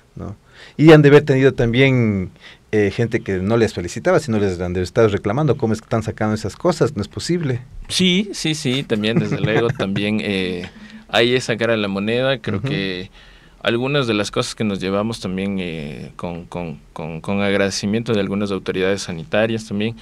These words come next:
Speaker 2: eh, que nos felicitaban por cierta valentía, ¿no?
Speaker 1: Ujú.
Speaker 2: Y en realidad,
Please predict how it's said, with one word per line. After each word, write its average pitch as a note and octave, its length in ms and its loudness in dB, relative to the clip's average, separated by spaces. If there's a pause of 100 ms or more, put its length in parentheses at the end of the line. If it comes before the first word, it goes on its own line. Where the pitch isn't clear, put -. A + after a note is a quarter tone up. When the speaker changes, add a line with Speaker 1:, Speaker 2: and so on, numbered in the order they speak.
(440)
Speaker 2:
eh, F#2+ 220 -4
que A#2 100 -4
nos A#2 180 -4
felicitaban C#3+ 640 -2
por A#2+ 220 -2
cierta B2 380 -2
valentía, G2 720 -2
¿no? G2 400 -8
Speaker 1:
Ujú. G2+ 120 -4
Speaker 2:
Y G2 300 -4
en G#2+ 80 -2
realidad, A#2 400 -2